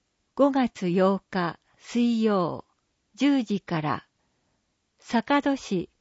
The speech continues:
ふるさとハローワーク。電話、零四九、二八四、零零三八。窓口、または電話。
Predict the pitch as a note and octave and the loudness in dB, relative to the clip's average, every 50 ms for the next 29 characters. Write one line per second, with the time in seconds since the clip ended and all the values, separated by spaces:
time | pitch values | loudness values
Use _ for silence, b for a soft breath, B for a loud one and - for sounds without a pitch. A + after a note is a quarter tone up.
0 | _ _ _ _ _ _ - G#3+ G#3+ A#3 C4 F3+ - - C4 B3+ _ - A#3+ A3 | _ _ _ _ _ _ 0 2 4 4 2 2 0 -2 -2 -2 _ -2 -2 -2
1 | A3+ - - - _ _ - - A3+ A3+ B3+ C4+ B3+ B3 A#3 A#3 A#3 G#3+ F#3+ F3 | -2 -6 -10 -16 _ _ -4 -2 2 2 4 4 4 4 4 2 2 0 0 -4
2 | - _ - - B2+ - - _ _ _ _ _ _ _ _ _ _ _ _ _ | -6 _ -8 -8 -8 -8 -8 _ _ _ _ _ _ _ _ _ _ _ _ _
3 | _ _ _ _ _ _ _ _ - F#3+ G3+ G#3 G#3 G#3 G3+ F#3+ F#3+ F#3 F3 - | _ _ _ _ _ _ _ _ 0 2 4 4 4 2 2 2 0 -2 -4 -6
4 | - _ _ _ _ _ _ _ _ _ _ _ _ - G3 G#3 A3+ C4 C#4 C4+ | -10 _ _ _ _ _ _ _ _ _ _ _ _ -4 0 2 2 2 2 2
5 | C4 C4+ C4 A#3 G3+ F3+ - _ - - G#3+ G3+ F#3 F3 D#3+ C#3 - _ _ _ | 0 2 2 2 2 0 -2 _ -4 0 2 2 2 2 0 -4 -8 _ _ _
6 | _ _ _ _ _ _ _ _ _ _ _ - A3 B3 C4+ C#4 C#4+ C4 - B3+ | _ _ _ _ _ _ _ _ _ _ _ 2 2 4 4 2 0 -2 -2 -2
7 | B3 - _ - F#3 E3+ E3+ E3 F3+ F3+ F3 D#3 D3+ - _ _ _ _ _ _ | -2 -2 _ -6 -4 -2 0 0 2 2 0 0 -4 -8 _ _ _ _ _ _
8 | _ _ _ _ _ _ _ _ _ - G3+ A3+ A3+ B3+ C4 B3+ B3 A#3+ A3 G#3+ | _ _ _ _ _ _ _ _ _ -2 0 2 2 2 2 0 -4 -4 -2 0
9 | B3 A#3 A3 G3 E3+ - - - _ _ - - A3+ G#3+ G#3 G3+ G3+ F#3+ - G#3+ | 2 2 2 0 -2 -4 -10 -14 _ _ -6 -2 0 2 2 2 0 -2 -4 -6
10 | G3+ - _ - - D3 - _ _ _ _ _ _ _ _ _ _ _ _ _ | -6 -6 _ -8 -10 -10 -10 _ _ _ _ _ _ _ _ _ _ _ _ _
11 | _ _ _ _ _ _ _ _ _ - G3+ G3+ G#3 - C#4+ D4+ - B3+ A3 - | _ _ _ _ _ _ _ _ _ 0 0 0 4 4 2 2 2 0 0 -2
12 | - - F3+ D#3+ - _ _ _ _ _ _ _ _ - - F#3+ G#3+ - - C#4+ | -2 -4 -4 -4 -4 _ _ _ _ _ _ _ _ -6 -2 -2 -2 0 0 0
13 | C#4 B3 G#3 F3+ E3 D#3 - - F3+ F#3 G3 G3 F#3+ F#3+ F3+ F3 F3 F3 D#3+ - | 2 2 2 0 0 -2 2 4 4 6 6 6 4 4 2 2 2 0 0 -4